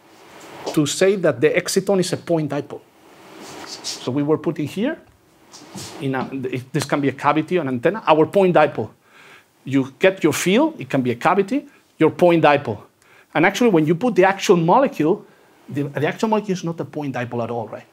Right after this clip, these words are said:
It's ex-, it's, it's extended. If you have a, an extended illumination, it doesn't matter.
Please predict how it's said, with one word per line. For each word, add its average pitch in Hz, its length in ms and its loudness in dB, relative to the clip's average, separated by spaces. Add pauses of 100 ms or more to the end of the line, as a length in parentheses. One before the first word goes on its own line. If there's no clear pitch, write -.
(500)
It's - 140 -4
ex-, - 420 -10
it's, 139 240 -4
it's 143 140 -4
extended. 147 540 -2 (260)
If 135 160 2
you 156 100 2
have - 240 2
a, 202 160 0
an 156 100 4
extended 185 480 2
illumination, 170 560 2
it 139 80 -2
doesn't 143 320 0
matter. 180 320 2